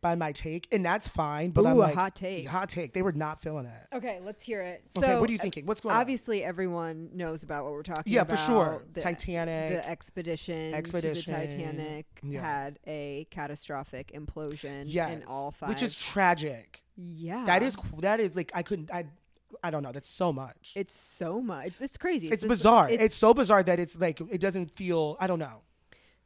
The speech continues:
Speaker 2: Yeah, it, but, but also it's not, it's, it's not also that crazy to me because
Speaker 1: Really?
Speaker 2: you're
Speaker 1: Okay.
Speaker 2: getting into this submersible that has a long list of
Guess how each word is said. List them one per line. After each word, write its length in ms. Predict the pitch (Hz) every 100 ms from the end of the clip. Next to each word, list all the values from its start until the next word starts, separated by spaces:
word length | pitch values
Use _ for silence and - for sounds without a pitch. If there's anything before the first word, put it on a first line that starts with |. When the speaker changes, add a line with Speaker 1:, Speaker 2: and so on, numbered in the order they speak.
| 214
Speaker 2:
Yeah, 340 | 262 208 139
it, 100 | 214
but, 140 | 233 254 247
but 140 | 269 -
also 340 | 247 285 359
it's 380 | 311 226 - -
not, 340 | 226 247 269 - _ -
it's, 280 | 226 - -
it's 240 | 240 226 -
not 220 | 240 254 -
also 240 | 208 220
that 220 | 190 165
crazy 340 | - 196 175 165
to 140 | -
me 180 | 127 71
because 440 | 180 202 180 - 131
Speaker 1:
Really? 140 | 190
Speaker 2:
you're 140 | 185 180
Speaker 1:
Okay. 80 | 151
Speaker 2:
getting 320 | 202 214 202
into 380 | 190 190 185 190
this 560 | 175 160 160 - - _ _ _ -
submersible 720 | - 180 180 - 170 170 160
that 200 | 156 165
has 340 | 175 165 160 -
a 80 | 175
long 480 | 170 170 170 175
list 400 | 170 165 - - -
of 580 | 165 156 156 151 -